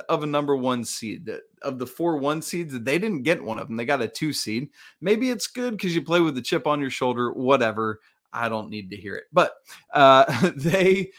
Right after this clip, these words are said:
uh, won their first round game. Nice showing. Now take on number seven seed in their bracket, not seven national seed, but U G A, the Bulldogs, on Thursday, coming up this Thursday, five P M Eastern time on E S P N Plus.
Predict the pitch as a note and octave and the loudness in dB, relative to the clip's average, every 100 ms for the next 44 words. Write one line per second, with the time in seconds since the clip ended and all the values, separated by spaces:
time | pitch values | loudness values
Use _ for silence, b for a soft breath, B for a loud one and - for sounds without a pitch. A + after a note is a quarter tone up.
0 | B - C3+ C3 C#3 D#3+ F#3+ E3+ C3+ - | B -6 -4 -2 -2 -2 0 -2 -4 -4
1 | G3+ F#3 E3+ F3 E3 D3+ D3+ D3+ C#3+ D#3 | -4 -4 -6 -6 -6 -8 -6 -6 -8 -4
2 | D#3+ E3+ E3 - C3+ C3 B2+ B2+ E3+ D#3+ | -2 0 -2 -2 0 0 0 -2 0 0
3 | A#2 C#3 b _ - D#3+ E3 E3 _ C#3 | -2 -6 b _ -12 -6 -6 -6 _ -6
4 | B2 B2+ C3 - _ _ D#3 C#3+ E3+ E3+ | -4 -4 -6 -14 _ _ -8 -6 -4 -4
5 | - - F#3 C#3 - C3 D3 - F3+ F3+ | -4 -2 -2 -4 -8 -8 -8 -6 -4 -2
6 | D3 A#2+ C#3+ C#3+ D3 - D#3 C3+ B2+ B2+ | -2 -4 -8 -10 -10 -6 -4 -4 -6 -6
7 | C#3+ - A2+ G2 F#2 - G#2+ C3 b b | -8 -10 -14 -16 -16 -14 -12 -12 b b
8 | _ C#3+ C#3 C3 G3 F3 E3+ D3+ E3+ E3 | _ 2 2 -2 -4 -2 2 2 2 0
9 | B2 A2 D3 D#3 D3+ F3+ F3+ - A#2+ A#2+ | -4 0 0 2 0 0 -4 -10 -6 -6
10 | C3+ D#3 - C3+ B2 C3 E3+ D3+ C3 C3 | -6 -8 -6 -6 -4 -4 -4 -6 -6 -6
11 | E3 - A#2+ D3+ - C3+ B2+ A#2 B2 A#2+ | -6 -10 -12 -12 -10 -6 -6 -4 -6 -6
12 | - B2+ C#3+ D#3+ - D3+ D3 C3+ B2+ - | -6 -4 -4 -6 -8 -6 -6 -6 -10 -12
13 | A#2 A#2 A#2+ A#2 A#2 A#2 A2+ - A#2+ - | -10 -6 -6 -4 -4 -4 -6 -8 -10 -8
14 | A2+ A2 - G#2 G2+ - G#3 G3+ - | -8 -10 -12 -14 -14 -4 -2 -2 -4